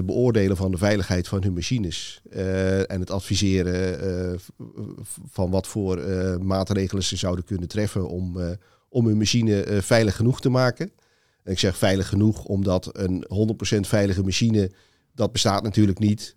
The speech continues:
Eh, maar het gaat erom, eh, wat is acceptabel.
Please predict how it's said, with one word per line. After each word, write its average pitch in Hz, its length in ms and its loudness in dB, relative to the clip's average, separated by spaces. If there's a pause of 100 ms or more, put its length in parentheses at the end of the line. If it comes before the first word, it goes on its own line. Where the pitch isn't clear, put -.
(120)
Eh, 98 480 2
maar 95 360 0
het 92 120 -2
gaat 101 240 0
erom, 95 320 0
eh, 95 240 0 (140)
wat 95 160 0
is 90 140 -4
acceptabel. 95 640 -4